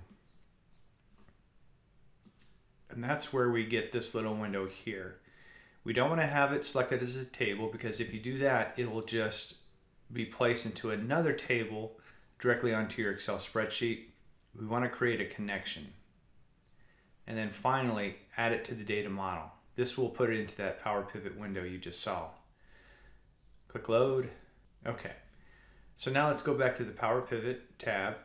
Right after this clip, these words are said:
and we're gonna go to the data model. Notice down below here, we have our table one, our sales table, and then we have our category table. Perfect.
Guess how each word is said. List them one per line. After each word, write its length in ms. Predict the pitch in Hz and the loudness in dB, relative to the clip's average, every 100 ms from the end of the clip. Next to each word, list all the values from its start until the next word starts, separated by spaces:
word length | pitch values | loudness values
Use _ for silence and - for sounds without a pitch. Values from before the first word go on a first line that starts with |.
| - - - - - | -18 -20 -20 -20 -12
and 160 | 110 107 | -6 -4
we're 100 | 110 | -4
gonna 120 | 104 | -2
go 180 | 104 104 | -2 -2
to 220 | 101 113 | -2 -4
the 120 | 101 | -4
data 380 | 95 - 98 101 | -6 -2 0 0
model. 540 | 95 95 92 80 82 - - - - - - _ - - _ _ - - - - - - - - - - - _ - - - - - | -2 -4 -4 -6 -10 -14 -20 -20 -20 -20 -20 _ -20 -20 _ _ -20 -20 -20 -20 -20 -20 -20 -20 -20 -20 -20 _ -20 -20 -20 -14 0
Notice 320 | 127 143 143 | 4 6 4
down 240 | 135 127 | 4 4
below 320 | 117 117 120 123 | 4 4 4 4
here, 460 | 127 123 165 - - - _ _ - - - _ - - _ _ _ - - _ - - - - - | 2 2 2 -4 -14 -20 _ _ -20 -20 -20 _ -20 -20 _ _ _ -20 -20 _ -20 -20 -20 -20 -4
we 60 | 113 | -2
have 80 | |
our 80 | 101 | -2
table 340 | 98 120 117 104 | 0 0 2 -2
one, 440 | 110 127 196 190 - _ _ - _ - | 0 2 2 0 -6 _ _ -20 _ -12
our 80 | 92 | -8
sales 320 | - 110 120 | -2 0 0
table, 300 | 143 139 156 170 - - - - | 2 4 2 -2 -12 -20 -20 -6
and 80 | |
then 80 | 120 | 0
we 60 | 135 | 2
have 120 | 139 | 4
our 100 | 143 | 2
category 540 | 139 131 139 117 98 | 2 2 4 2 0
table. 400 | 95 107 90 - - - - _ _ - - | -2 -4 -4 -6 -14 -20 -20 _ _ -20 -4
Perfect. 420 | 131 - - | -2 -2 -8